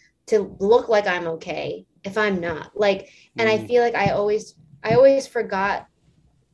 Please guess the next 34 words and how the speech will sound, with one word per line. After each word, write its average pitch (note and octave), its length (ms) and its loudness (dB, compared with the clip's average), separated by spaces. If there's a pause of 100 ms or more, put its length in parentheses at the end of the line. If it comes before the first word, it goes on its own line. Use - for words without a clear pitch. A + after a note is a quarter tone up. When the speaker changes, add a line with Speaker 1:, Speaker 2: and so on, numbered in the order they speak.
(120)
Speaker 1:
or C#4 80 2
not D4+ 240 0
always B3 300 2
forgot, G#3 360 -6
but G3 100 -2
I, G3 300 -4
I G3+ 100 -8
would A3+ 180 -6
tend C4 280 -6
to C4+ 60 -18
forget G#3+ 480 -4 (100)
that F3+ 300 -6 (360)
we G#3 320 -6
do A3 340 -4
feel A3+ 340 0
like E3 240 0
shit - 440 0
right F3+ 200 0
now F3 220 -4
sometimes, F3 680 -8 (120)
because A#3 480 0
we're G#3+ 140 -4
still F4 360 -4
in, C4+ 240 0 (240)
we're D4 120 0
still F#4 300 0
living F4 280 -2
in E4 60 -2
the D#4+ 60 -4
pandemic. D#4 480 -2
But A3+ 100 0
I A#3 80 -2
feel D#4 220 -4
like C4 220 -2